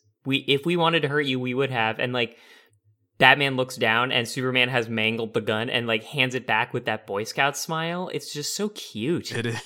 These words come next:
Speaker 2: is. <laughs>
Speaker 1: And we get the big payoff of that at the, at the conclusion of the, of the entire arc
Speaker 2: Mm-hmm.
Speaker 1: when they meet up again. But, uh, we'll leave that for later. I just like that we started the series with an episode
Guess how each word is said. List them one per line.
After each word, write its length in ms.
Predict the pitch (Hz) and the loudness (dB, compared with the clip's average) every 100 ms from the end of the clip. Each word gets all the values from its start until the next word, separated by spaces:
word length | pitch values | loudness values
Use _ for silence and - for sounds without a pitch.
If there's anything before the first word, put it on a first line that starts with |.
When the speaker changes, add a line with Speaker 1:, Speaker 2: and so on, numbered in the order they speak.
| - | -4
Speaker 2:
is. 300 | 190 - - - | 0 2 0 0
<laughs> 40 | - - - - - - _ _ _ _ _ _ - | -2 -2 -2 -4 -6 -14 _ _ _ _ _ _ -4
Speaker 1:
And 100 | 147 | 2
we 80 | 160 | 4
get 140 | 185 | 4
the 60 | 160 | 2
big 240 | 131 135 | 2 2
payoff 380 | - 123 120 117 | 4 4 4 2
of 80 | 120 | -2
that 200 | 113 113 | 0 0
at 140 | 110 | -2
the, 340 | 117 110 107 - - - | -4 -4 -6 -10 -18 -8
at 160 | 123 117 | -8 -6
the 80 | 113 | -8
conclusion 560 | 131 113 127 117 127 | -6 -6 -6 -6 -6
of 100 | 110 | -8
the, 440 | 107 107 104 104 107 _ - | -6 -6 -6 -10 -14 _ -14
of 160 | 110 | -10
the 80 | 110 | -8
entire 340 | 107 120 107 104 | -8 -6 -6 -4
arc 460 | 107 104 - - - | -4 -4 -6 -20 -8
Speaker 2:
Mm-hmm. 340 | 131 127 147 | -4 -2 -4
Speaker 1:
when 120 | 180 117 | -4 -6
they 120 | 107 | -4
meet 180 | 110 110 | -4 -4
up 180 | 110 | -4
again. 460 | 110 107 104 104 107 _ | -6 -6 -8 -8 -14 _
But, 180 | - 110 | -8 -6
uh, 400 | 104 104 101 104 | -6 -8 -8 -10
we'll 180 | 120 131 | -6 -4
leave 200 | 123 127 | -4 -6
that 260 | 127 113 - | -4 -6 -6
for 100 | 110 | -8
later. 200 | 110 110 | -4 2
I 80 | 147 | 2
just 180 | 165 165 | 2 -2
like 140 | 156 | 0
that 220 | 156 - - - - _ - | 0 -2 -12 -20 -20 _ -4
we 140 | 156 | -2
started 460 | - 156 160 170 135 | -2 2 2 2 -2
the 420 | 131 123 120 120 - | -4 -4 -8 -14 -14
series 800 | - 131 113 101 98 98 - - _ _ _ _ _ - | -6 -4 -4 -6 -10 -12 -14 -16 _ _ _ _ _ -6
with 240 | 131 127 | -6 -4
an 80 | 127 | -6
episode 640 | 120 127 - 127 117 113 | -6 -8 -2 -2 0 -2